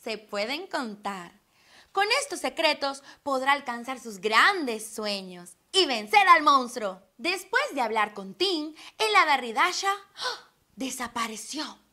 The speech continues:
Tim se quedó con su libro mágico en la mano. Lleno de curiosidad, regresó con Santi a su casa, wuf, wuf, wuf, para leer el valioso regalo que le obsequió el hada.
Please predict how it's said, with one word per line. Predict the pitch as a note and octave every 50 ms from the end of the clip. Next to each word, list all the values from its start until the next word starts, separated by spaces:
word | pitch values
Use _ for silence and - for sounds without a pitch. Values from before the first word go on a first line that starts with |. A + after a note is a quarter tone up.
| _ _ _ _ _ _ - - - _ _
Tim | - A#4 A#4 A4+ A4
se | - F4 -
quedó | E4 E4 D4+ E4 D#4+
con | E4 E4 E4
su | D#4+ - D#4+
libro | D4 D4 D4 C4 C#4
mágico | C4+ C4+ D4 E4+ F4+ F4 - -
en | B3+ A#3
la | A3 G#3
mano. | G#3+ G#3 G3+ G3 G3 G3+ G#3 G#3 - _ _ _ -
Lleno | - D4+ D4 C4+ C4 B3+
de | B3 A#3+ A#3+
curiosidad, | A#3+ A3 G#3 G#3 - - G#3+ A3 C4+ D#4 D#4 D#4 - - _ _ _ _ _ -
regresó | - B3+ B3 A#3 A3 A3 A3 D#4+ E4 E4
con | C#4 A#3+ A#3 A3+
Santi | - - E4+ F#4 F4+ G#4
a | G4+
su | F#4+ - D#4+ -
casa, | - G#3 F#3+ - - F3 E3+ - _ _ -
wuf, | G#3 - - - - - - _ -
wuf, | - D#5 F#5 - - - _ -
wuf, | D#4 - - - - _ _ _ _ _ - - _
para | - C4 B3 A3 G#3+ G3+
leer | F#3+ F#3 F3+ G3 G#3+ G#3+
el | G#3 G3+
valioso | F#3+ F3+ F3+ F3+ F3+ F3+ F#3 A3 C#4+ D#4+ - -
regalo | A#3 G#3 G3 F#3+ F#3 F3 G3+ A#3+ C#4+ E4+ E4+ F#4+ G4 -
que | - B3 A3
le | G3+ G3
obsequió | F#3 F#3 - - F#3 F3+ - - G#3 A3 C4+
el | D#4 D#4+ C#4
hada. | G#3+ F3 F3 E3+ E3+ F3 -